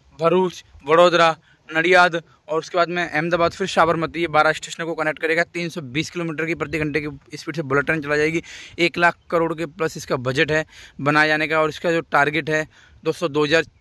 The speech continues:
छब्बीस का फाइनल टारगेट है, लेकिन दो हज़ार सत्ताईस में पूरी तरह से कंप्लीट हो जाएगी, क्योंकि इसमें काफ़ी बड़ा प्रोजेक्ट है और इसमें ट्रायल भी होगा। और दोस्तों, मैं आपको बता दूं ना, इस जगह पर अभी कहीं पर भी आपने देखा होगा, अभी तक यहाँ पर लॉन्चिंग का काम स्टार्ट हुआ नहीं है। लॉन्चिंग का काम ज़्यादातर जो है, नवसारी से लगभग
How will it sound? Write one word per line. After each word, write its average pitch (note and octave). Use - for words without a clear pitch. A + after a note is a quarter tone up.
छब्बीस D#3
का G3
फाइनल E3
टारगेट D#3+
है, E3
लेकिन E3
दो D3+
हज़ार D#3+
सत्ताईस D#3
में D3
पूरी D#3+
तरह D#3
से D#3
कंप्लीट C#3+
हो D3
जाएगी, D3
क्योंकि D3
इसमें D#3
काफ़ी D3+
बड़ा D3+
प्रोजेक्ट C#3+
है C#3+
और C#3+
इसमें D#3
ट्रायल C#3+
भी D3+
होगा। D3
और D#3+
दोस्तों, E3+
मैं F#3+
आपको F3+
बता F#3
दूं G3+
ना, F3+
इस E3
जगह F3
पर F3+
अभी F#3
कहीं E3+
पर E3+
भी F3
आपने E3+
देखा D#3+
होगा, E3
अभी E3
तक E3
यहाँ D3+
पर D#3+
लॉन्चिंग D3+
का E3
काम D#3
स्टार्ट C#3
हुआ C#3
नहीं C#3+
है। D3
लॉन्चिंग D#3+
का F3
काम E3+
ज़्यादातर E3
जो D#3+
है, E3+
नवसारी D#3+
से E3+
लगभग D#3+